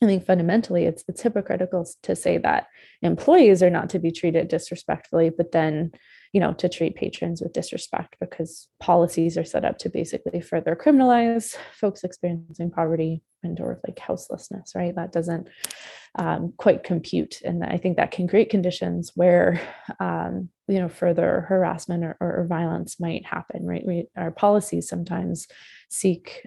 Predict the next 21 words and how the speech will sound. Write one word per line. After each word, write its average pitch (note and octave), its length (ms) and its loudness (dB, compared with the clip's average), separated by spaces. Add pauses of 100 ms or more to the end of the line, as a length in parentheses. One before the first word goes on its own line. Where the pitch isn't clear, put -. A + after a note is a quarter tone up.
um, F3 500 -4 (100)
or F#3+ 80 -2
not F3+ 200 -4 (280)
actively F3 440 -2
seek, F3+ 360 -2
but - 180 2
inadvertently E3+ 800 -2 (320)
escalate, - 800 -2 (200)
uh, F3+ 240 -6
situations. E3 920 -4
And F3 180 -2
then E3+ 140 -2
it's - 320 -8
the, - 200 0
the F#3 60 -2
employees G3+ 540 4
who F#3 160 -2
are F3 80 0
the F3 100 -6
ones E3 300 -6
who E3+ 300 -2